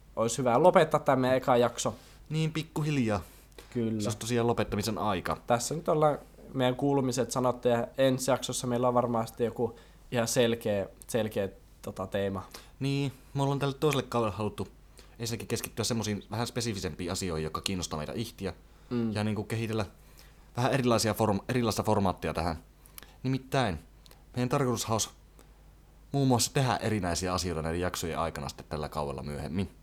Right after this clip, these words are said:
Speaker 1: Kyllä.
Speaker 2: Kokeilla vaan eri juttuja, katsoa mikä toimii, mikä ei.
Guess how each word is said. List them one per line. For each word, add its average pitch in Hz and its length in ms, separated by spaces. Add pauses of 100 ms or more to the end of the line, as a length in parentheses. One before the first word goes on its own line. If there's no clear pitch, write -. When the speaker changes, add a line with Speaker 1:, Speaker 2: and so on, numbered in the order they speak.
(140)
Speaker 1:
Kyllä. 117 320 (280)
Speaker 2:
Kokeilla 117 400
vaan 113 220
eri 104 180
juttuja, 107 420 (280)
katsoa 104 300
mikä 92 180
toimii, 85 380
mikä 80 220
ei. 85 300